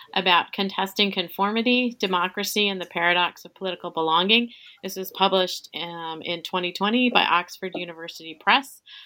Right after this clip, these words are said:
I assume it is available at Oxford University Press's website. Um, any brick and mortar store that you want to give a shout out to?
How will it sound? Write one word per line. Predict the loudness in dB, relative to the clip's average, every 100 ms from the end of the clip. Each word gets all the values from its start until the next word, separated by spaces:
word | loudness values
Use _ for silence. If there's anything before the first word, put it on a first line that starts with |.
| -20 -6
I | -4
assume | -4 -6 -8 -6
it |
is | -8 -10
available | -12 0 2 4 2 2 2 2 2
at | 2 4
Oxford | 0 0 -4 -4
University | -10 -12 -14 -14 -16
Press's | -14 -16 -16 -12
website. | -2 -2 -2 0 0 -2 _ -20 -20 -20 -4
Um, | 2 4 4 0 -2
any | -2 -2
brick | 0 0 0
and | 0
mortar | 0 0 -4
store | -10 -2 2 4 4 2
that | 0
you | 0
want | 4 4
to |
give | 4 0
a |
shout | 2 4 4
out | 2 0
to? | -4 -6 -10